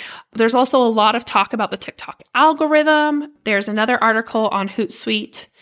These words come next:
talking about the TikTok algorithm and how it works and how to work with it. I think that's a great read if this is something you want to dive into.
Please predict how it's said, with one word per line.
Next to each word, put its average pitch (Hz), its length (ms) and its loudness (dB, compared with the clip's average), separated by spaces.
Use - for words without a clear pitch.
talking 208 360 -2
about 190 360 0
the 196 80 -2
TikTok - 520 -2
algorithm 220 600 2
and 202 100 2
how 196 300 0
it - 160 -4
works 196 400 0
and 208 100 -4
how 190 140 0
to 196 160 -4
work 190 320 -4
with - 200 -10
it. 226 140 2
I 240 60 -4
think 233 180 -8
that's 220 160 -4
a 233 60 -2
great 190 360 0
read 202 220 -2
if 214 140 0
this 196 180 -4
is 208 100 -4
something 196 300 -2
you 220 140 2
want 196 160 -2
to 214 120 -6
dive 180 300 -2
into. 339 500 -4